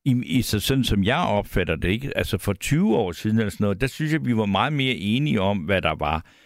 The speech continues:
øh, normalt og unormalt, og der var det ikke så fedt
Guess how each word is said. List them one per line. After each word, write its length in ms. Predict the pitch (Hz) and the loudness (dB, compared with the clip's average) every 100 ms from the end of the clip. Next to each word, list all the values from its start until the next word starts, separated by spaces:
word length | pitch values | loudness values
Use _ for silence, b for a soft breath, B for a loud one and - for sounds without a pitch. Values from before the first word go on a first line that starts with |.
| b b - | b b -2
øh, 240 | - 85 73 | 2 2 2
normalt 560 | 78 82 104 107 95 | 2 4 2 0 -2
og 160 | 98 107 | -2 0
unormalt, 560 | 127 156 127 107 104 - | 0 0 0 0 0 -2
og 180 | 107 - | -2 0
der 60 | 131 | 0
var 160 | 143 | 0
det 100 | 139 | -2
ikke 220 | 135 147 | -4 -4
så 180 | - 139 - - | -2 -4 -4 0
fedt 220 | 165 | 0